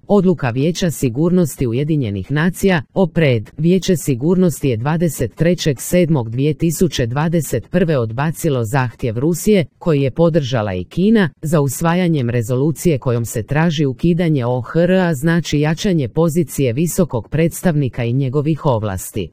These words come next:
To mi daje dobru osnovu da nakon što stupim na funkciju visokog predstavnika,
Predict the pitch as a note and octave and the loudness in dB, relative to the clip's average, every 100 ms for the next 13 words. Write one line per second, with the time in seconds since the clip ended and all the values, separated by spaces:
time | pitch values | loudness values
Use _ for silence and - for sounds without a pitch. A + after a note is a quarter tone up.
0 | _ - F3+ E3 D#3 E3 F3+ D#3 D3 D#3 | _ 2 4 4 2 2 2 2 2 2
1 | D#3 D#3+ - D#3+ C3+ A#2 A2+ D3 D#3 D3 | 2 2 0 0 0 -2 -2 -2 -2 -4
2 | - C3 G#2+ F3+ F#3 D#3 C3+ A2 F#2+ E3 | -2 -4 -2 0 0 0 -2 -2 -2 0
3 | E3 - D3 A2 C#3+ B2+ C3 - F#2 - | 0 0 -2 0 -2 -2 -4 -4 -8 -2
4 | D3+ F3+ - G#3 F3+ F3+ - D#3+ | -2 -2 0 0 2 0 2 -2